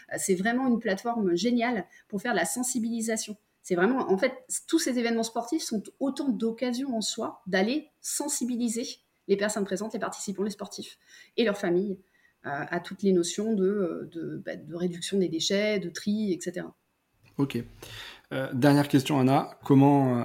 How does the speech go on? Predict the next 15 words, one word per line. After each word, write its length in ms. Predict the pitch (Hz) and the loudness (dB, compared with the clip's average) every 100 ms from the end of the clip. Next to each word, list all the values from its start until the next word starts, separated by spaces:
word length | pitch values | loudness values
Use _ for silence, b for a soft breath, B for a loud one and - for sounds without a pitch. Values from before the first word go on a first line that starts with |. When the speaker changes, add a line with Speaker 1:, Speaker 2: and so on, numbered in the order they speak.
| - | 0
Speaker 2:
adhérer 360 | 123 127 123 | 2 4 6
à 40 | 127 | 6
l'association ? 720 | 113 123 120 113 123 135 151 | 4 2 2 2 4 4 2
Qui 240 | 151 165 | 0 -2
peut 200 | - 135 | 4 6
y 80 | 120 | 8
adhérer 400 | 113 117 110 135 | 6 4 4 0
et 120 | 147 | -2
pour 160 | 117 123 | 0 0
y 60 | |
faire 220 | 117 113 - | 2 -4 -2
quoi ? 280 | 127 165 B B B B B B - | -2 -2 B B B B B B -10
Euh, 120 | - 117 | -6 0
dis-nous 240 | 113 120 | 4 4
tout. 160 | 117 | 2